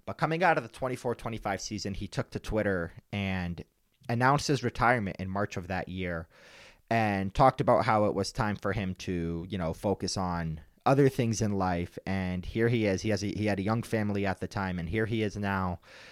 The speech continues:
just a couple years later, not even two years later, attending the Avalanche's training camp on a P T O. So that's gonna be a fun story.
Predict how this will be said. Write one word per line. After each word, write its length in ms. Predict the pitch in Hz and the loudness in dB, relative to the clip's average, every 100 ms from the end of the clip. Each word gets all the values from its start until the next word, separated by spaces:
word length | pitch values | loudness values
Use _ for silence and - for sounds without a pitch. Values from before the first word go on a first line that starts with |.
| - - - | -20 -8 0
just 200 | 127 120 | 0 2
a 60 | |
couple 280 | - 147 151 | 6 6 8
years 300 | 135 135 127 | 8 8 6
later, 460 | 117 117 104 92 - _ _ | 4 4 4 0 -2 _ _
not 300 | 92 117 135 | 2 6 6
even 240 | 135 123 113 | 6 2 0
two 160 | 127 | 2
years 280 | 120 110 98 | 4 4 2
later, 520 | 107 107 95 92 87 - - | 2 2 2 0 -2 -10 -8
attending 440 | 92 127 113 110 | -2 0 0 0
the 100 | 104 | 2
Avalanche's 480 | 101 101 98 95 - | 2 2 0 -4 -6
training 240 | - 107 95 | -2 -2 0
camp 240 | 98 90 | -2 -2
on 100 | 92 | -2
a 60 | - | -2
P 160 | 101 | -4
T 180 | - 90 | -4 -4
O. 60 | 78 | -2
So 100 | 95 | 2
that's 220 | 120 - | 2 2
gonna 140 | 147 | 2
be 100 | 139 | 6
a 80 | 131 | 4
fun 240 | - 113 | 4 0
story. 500 | 113 104 98 98 104 | 0 -2 0 2 0